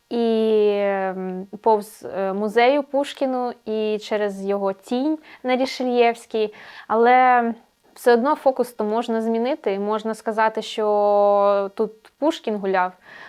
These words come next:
а можна сказати, що тут, е, херсонці гуляли, що тут миколаївці гуляли, а ми що, не герої-, не героїчні люди,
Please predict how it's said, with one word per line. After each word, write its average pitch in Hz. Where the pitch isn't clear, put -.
а 202
можна 214
сказати, 226
що 208
тут, -
е, 196
херсонці 180
гуляли, 190
що -
тут 226
миколаївці 185
гуляли, 190
а 202
ми 202
що, 202
не 190
герої-, 202
не 202
героїчні 208
люди, 220